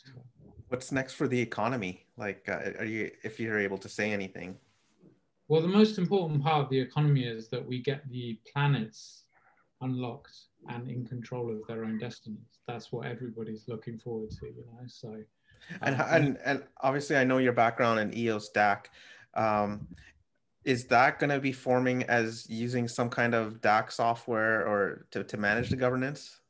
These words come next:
Speaker 1: Yeah, we're using exactly the same dac software that we used for eos dac, except this time we're creating six instead of just one. So
Speaker 2: Nice.
Speaker 1: um,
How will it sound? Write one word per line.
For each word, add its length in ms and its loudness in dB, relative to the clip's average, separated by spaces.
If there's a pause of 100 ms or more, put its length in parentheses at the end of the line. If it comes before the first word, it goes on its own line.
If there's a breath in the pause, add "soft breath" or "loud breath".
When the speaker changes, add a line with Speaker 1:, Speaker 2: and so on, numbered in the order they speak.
Speaker 1:
Yeah, 240 2
we're 120 0
using 380 2
exactly 500 2
the 100 -2
same 300 0
dac 240 -2
software 420 -4
that 140 -8
we 100 -6
used 320 -6
for 120 -10
eos 300 -6
dac, 340 -6
except 320 -12
this 160 -2
time 280 -8
we're 80 -8
creating 440 -10 (100)
six 400 -6 (480)
instead 340 -8
of 100 -8
just 280 -12
one. 320 -2
So 240 -10
Speaker 2:
Nice. 400 -10 (500)
Speaker 1:
um, 380 -8